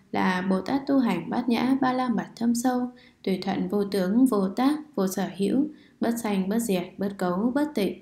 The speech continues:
Bồ Tát nên như vậy tu hành Bát Nhã Ba La Mật. Tùy thuận như mộng, huyễn, sóng nắng, tiếng vang, biến hóa là tu hành Bát Nhã Ba La Mật." Tu Bồ Đề bạch Phật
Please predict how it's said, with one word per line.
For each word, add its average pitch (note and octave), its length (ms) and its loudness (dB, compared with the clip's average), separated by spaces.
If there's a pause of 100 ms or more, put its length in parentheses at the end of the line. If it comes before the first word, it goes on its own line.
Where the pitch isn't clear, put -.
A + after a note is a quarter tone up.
(340)
Bồ F#3+ 140 2
Tát B3 400 0
nên G3 200 2
như F#3+ 140 4
vậy F#3 320 -2
tu G#3+ 120 0
hành E3+ 300 -2
Bát G#3+ 200 -4
Nhã A3+ 360 2
Ba B3 140 2
La B3 140 -2
Mật. F#3 200 0 (500)
Tùy F#3 200 2
thuận F#3+ 360 0
như B3 160 4
mộng, A3 380 2
huyễn, A#3 300 2
sóng A#3 320 0
nắng, A#3 340 4
tiếng A3+ 280 0
vang, C4 320 4
biến A3+ 220 0
hóa A3+ 380 -2
là F#3 240 -4
tu A#3 120 0
hành A#3 280 0
Bát A#3 200 -6
Nhã A#3 300 0
Ba B3+ 120 -2
La B3 220 -4
Mật." F3+ 140 -4 (600)
Tu G#3+ 120 4
Bồ G3 200 0
Đề F3+ 300 -2
bạch E3+ 200 -6
Phật F3+ 140 -2